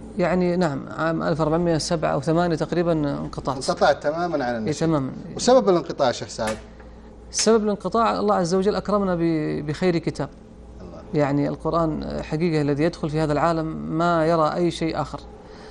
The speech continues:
Speaker 1: لا أناشيد ولا شعر ولا يعني، هو عالم خاص.
Speaker 2: الله.
Speaker 1: أو مملكة خاصة.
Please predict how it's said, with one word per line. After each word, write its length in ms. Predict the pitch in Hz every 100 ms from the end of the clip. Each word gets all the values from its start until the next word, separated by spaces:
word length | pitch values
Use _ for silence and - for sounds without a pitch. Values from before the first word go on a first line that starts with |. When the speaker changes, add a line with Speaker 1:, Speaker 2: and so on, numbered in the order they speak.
| - -
Speaker 1:
لا 300 | 139 160 160
أناشيد 600 | 156 147 - 185 180 165
ولا 400 | 151 156 160 147
شعر 480 | 147 185 170 170 165
ولا 420 | 151 143 143 147
يعني، 420 | 147 147 147 151 - - - - -
هو 60 | 170
عالم 280 | 185 180 156
خاص. 420 | 165 143 - - -
Speaker 2:
الله. 200 | 98 87
Speaker 1:
أو 220 | - 160 151
مملكة 360 | 180 170 165
خاصة. 380 | - 156 -